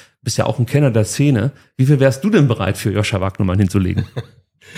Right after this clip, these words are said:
Speaker 2: Ja, gab's nicht zwischendurch auch den Status, dass der V F B, ähm, Geld und Spieler transferieren wollte
Speaker 1: Ja,
Speaker 2: nach Hamburg?
Speaker 1: das ist, äh, also
Speaker 2: Also das
Speaker 1: das
Speaker 2: wär, das fand, fand ich
Speaker 1: ist
Speaker 2: eine,
Speaker 1: ein
Speaker 2: eine
Speaker 1: Tauschgeschäft, hieß
Speaker 2: Tauschgeschäft
Speaker 1: es.
Speaker 2: fand,
Speaker 1: Ja,
Speaker 2: fand ich
Speaker 1: ja.
Speaker 2: super,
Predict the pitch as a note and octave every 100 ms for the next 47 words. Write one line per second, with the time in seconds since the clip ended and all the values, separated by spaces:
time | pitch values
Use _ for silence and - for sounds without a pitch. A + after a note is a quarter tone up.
0 | E3 C3+ A#2 A2 G2+ A#2+ A#2 C3 - A#2
1 | A#2+ B2+ G#2+ - G2+ A#2 B2 A#2 G#2 -
2 | G#2 G#2+ G#2 G2 G#2+ A2 G#2 G2+ F#2+ F#2+
3 | G2 F#2 G2 A2+ D3 - C#3+ - F#3 E3
4 | D#2+ - _ _ _ - G2+ - G2+ E2
5 | F2 D#2+ E2 A2 F#2+ A2 B2+ A#2+ A#2+ G2+
6 | G#2 F#2+ F#2 - A2+ B2 F3+ - F#3 D#3+
7 | D#3 E3+ D3+ D3+ D3 D3 D#3 C#3+ B2 D#3+
8 | F#3+ - B2+ B2 G#2+ - A#2 F3 E3+ A#2
9 | A#2 B2+ C3 A#2 A2+ D#3 C3+ C3